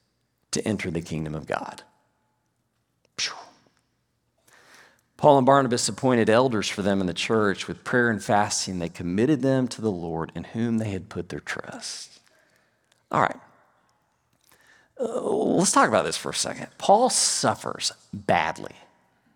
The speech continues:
And then he goes right back to the church. He's still got scars on his body, still got wounds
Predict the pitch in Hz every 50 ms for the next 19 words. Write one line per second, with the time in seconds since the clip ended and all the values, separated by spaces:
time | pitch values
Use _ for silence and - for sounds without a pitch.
0 | _ _ _ _ _ _ _ _ _ _ _ _ _ _ _ _ _ _ _ _
1 | _ _ _ _ _ _ _ _ - 147 196 220 208 196 139 160 147 127 123 135
2 | 135 160 214 262 - - 202 196 196 - - 170 151 143 - - - 151 127 101
3 | - - - - 151 - - - 160 147 - - - - - - - 180 175 170
4 | 170 165 151 147 143 135 135 107 95 95 127 117 156 165 170 170 160 151 - -
5 | - 143 143 123 135 113 90 101 104 110 123 160 196 214 214 220 202 175